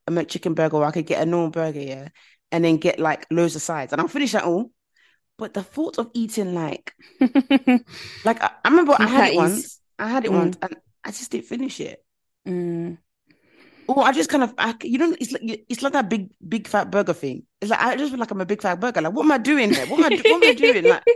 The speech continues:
Speaker 2: <laughs>
Speaker 1: like, one time I was drunk and I had it, and I just thought to myself, "What, what is this?"
Speaker 2: Mm.
Speaker 1: Even, like, when
Speaker 2: Mm.
Speaker 1: I go to, um, like, like, burger places, like, um, Byron or places like that, and I've, and I've, one time I ordered one, and I just said, "Yeah, I'm not,"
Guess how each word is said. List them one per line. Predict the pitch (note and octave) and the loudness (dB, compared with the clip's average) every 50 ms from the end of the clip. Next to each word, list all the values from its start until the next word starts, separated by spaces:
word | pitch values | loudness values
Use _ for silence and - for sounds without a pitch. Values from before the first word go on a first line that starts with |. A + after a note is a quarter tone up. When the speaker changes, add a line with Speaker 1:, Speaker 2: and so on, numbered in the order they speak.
| A#4+ _ - | 2 _ 0
Speaker 2:
<laughs> | A#4+ A#4+ - _ _ | 0 0 -2 _ _
Speaker 1:
like, | - A#3 A#3 | -8 -4 -2
one | D4 D#4+ | -2 -2
time | D#4 D4+ C4+ A3+ | -2 -2 -2 -2
I | G3+ | -2
was | G3+ G3 | -2 -2
drunk | - A#3 A3+ A3+ | -4 -6 -6 -6
and | G3+ E3+ | -6 -6
I | D#3+ | -6
had | D#3+ E3 - | -6 -8 -8
it, | - | -8
and | - F#3 | -8 -8
I | |
just | G#3+ B3 A3 | -8 -10 -12
thought | A#3 G#3+ | -12 -12
to | G#3 | -12
myself, | G3+ - G#3+ G#3+ | -12 -12 -12 -12
"What, | D4+ - - _ | -12 -12 -12 _
what | - C#4 G#4+ - - | -10 -10 -10 -12 -14
is | A4+ - - - - | -18 -20 -20 -14 -12
this?" | C#3+ - - - - - - _ _ - | -10 -10 -10 -12 -16 -18 -20 _ _ -4
Speaker 2:
Mm. | - F#3 F#3+ F#3+ F#3+ F#3 F#3 F3+ F3+ F3+ F3 F3 E3+ E3+ F3 - _ _ _ _ _ _ _ _ _ - | 0 2 2 4 2 2 2 0 -2 -2 -2 -4 -4 -6 -8 -12 _ _ _ _ _ _ _ _ _ -2
Speaker 1:
Even, | - D#4 F4 F#4+ F4+ | -2 0 0 2 0
like, | D#4+ F#3+ A3+ | 0 0 0
when | A#3+ B3+ | 0 0
Speaker 2:
Mm. | B3+ | 0
Speaker 1:
I | B3 | 0
go | A#3 A#3+ A3+ A3 | -2 -4 -6 -6
to, | A3 - - A3+ G3+ G3 - - F3+ | -8 -8 -6 -4 -4 -4 -2 -2 -2
um, | F3 E3+ | -2 -2
like, | F3 - - _ - | -4 -4 -6 _ -4
like, | F3 D3+ - - _ _ _ | -4 -4 -4 -6 _ _ _
burger | - F#3+ G3+ G#3 F3+ F#3 | 0 2 2 2 2 -2
places, | E3 - D#3+ D#3 D#3 - D#3 D3+ | -6 -6 -8 -8 -8 -12 -14 -12
like, | D3+ D3 D3 D3 C#3 - - - _ _ _ _ _ _ _ _ _ _ _ _ _ _ _ _ _ _ _ _ _ _ _ | -10 -8 -8 -8 -10 -12 -16 -20 _ _ _ _ _ _ _ _ _ _ _ _ _ _ _ _ _ _ _ _ _ _ _
um, | - D3+ D3+ D3+ D3 D3 C#3+ D3 C#3+ C#3+ C#3+ C#3+ C#3+ C#3+ C#3+ C#3+ C#3+ - - | -14 -12 -12 -10 -10 -10 -10 -10 -10 -10 -10 -12 -12 -14 -16 -16 -18 -10 -4
Byron | - F3+ F3+ F3+ F3+ F3 E3 D3+ D3+ | -2 0 2 2 2 2 0 0 -2
or | D3 | -4
places | C3+ E3 D#3+ D#3 - - | -4 -8 -10 -10 -8 -8
like | D#3+ - - | -6 -4 -4
that, | E3+ D3+ - - | -4 -6 -4 -4
and | - D3+ D#3 | -4 -2 -2
I've, | D#3 D#3 D3+ - - - | -4 -4 -8 -10 -12 -10
and | D#3 D#3 | -10 -10
I've, | D3+ D3+ _ - | -10 -12 _ -14
one | E3+ A3 B3+ | -10 -8 -8
time | A#3+ A3 | -6 -6
I | G3+ | -8
ordered | - - F3+ F3+ F3 D#3+ - | -8 -8 -10 -12 -12 -12 -10
one, | D3+ C#3 C3+ C3+ C3+ _ _ _ _ _ _ _ _ _ _ _ _ _ _ _ _ _ _ - | -10 -10 -10 -10 -14 _ _ _ _ _ _ _ _ _ _ _ _ _ _ _ _ _ _ -6
and | - G3+ G3 | -4 -2 -2
I | F#3+ | -2
just | F#3 G3 - - | -2 -4 -6 -4
said, | G3 F3+ | -4 -2
"Yeah, | E3+ F3 D#3+ D#3+ | -2 0 0 0
I'm | D3 D#3 F#3+ | 0 -2 -2
not," | F3+ C#3+ - | -4 -6 -6